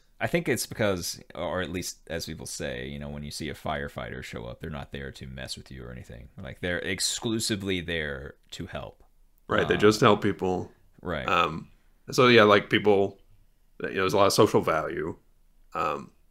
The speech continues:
Speaker 2: in being a firefighter. Um, and same thing with a doctor, nurse,
Speaker 1: Mm-hmm.
Speaker 2: like, all these positions, like, even if you're not compensated monetarily, you still do get, um, some social capital from that.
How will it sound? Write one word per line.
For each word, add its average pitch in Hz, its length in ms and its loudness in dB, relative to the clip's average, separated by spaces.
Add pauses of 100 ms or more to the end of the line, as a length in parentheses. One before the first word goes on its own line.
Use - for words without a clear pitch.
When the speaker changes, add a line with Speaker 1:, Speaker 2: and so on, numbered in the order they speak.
(540)
Speaker 2:
in 87 120 -4
being 87 180 -6
a - 20 -6
firefighter. 80 640 0 (560)
Um, 76 240 -2
and 123 80 -4
same 139 160 4
thing 123 140 8
with 110 160 6
a 98 140 8 (100)
doctor, 90 720 4 (320)
nurse, 87 680 -2 (220)
Speaker 1:
Mm-hmm. 87 240 -4
Speaker 2:
like, 78 60 -4
all 92 140 0
these 87 300 -4 (100)
positions, 87 420 -6
like, 82 240 -6
even 92 220 -2
if 85 100 -6
you're 92 100 -8
not 87 300 -2 (280)
compensated 87 540 -2
monetarily, 87 580 -2
you 80 60 -6
still 85 200 -8
do - 240 -16
get, - 200 -8 (680)
um, - 240 -16 (880)
some - 120 -20
social - 300 -10
capital - 400 -12
from - 200 -12
that. - 220 -12